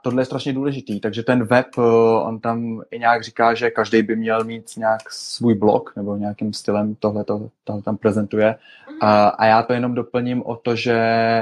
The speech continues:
Speaker 1: ne-, nejenom blog, ale i budovat si svoji e-mailovou databázi. Tenhle ten kontakt e-mailový je tak strašně silnej, a, protože oslovení prostě přes Facebook, přes, eh,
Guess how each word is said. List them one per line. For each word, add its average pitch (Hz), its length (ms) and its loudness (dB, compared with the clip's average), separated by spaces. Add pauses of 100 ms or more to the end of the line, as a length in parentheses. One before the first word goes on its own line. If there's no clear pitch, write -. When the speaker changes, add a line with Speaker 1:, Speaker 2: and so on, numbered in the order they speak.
(920)
Speaker 1:
ne-, 113 500 0
nejenom 120 400 0
blog, 117 360 2
ale 113 200 4
i - 180 -2
budovat 117 480 0
si 113 320 2
svoji 113 400 -2
e-mailovou 107 380 0
databázi. 101 640 0 (440)
Tenhle 113 220 2
ten 123 180 2
kontakt 127 540 2 (260)
e-mailový 127 720 6
je 113 100 6
tak 117 180 -4
strašně 117 360 -4
silnej, 110 560 -4 (420)
a, 101 880 2
protože 110 340 -2
oslovení 107 500 -2
prostě - 260 -8
přes - 220 -10
Facebook, 110 680 0
přes, - 380 -8
eh, 107 60 2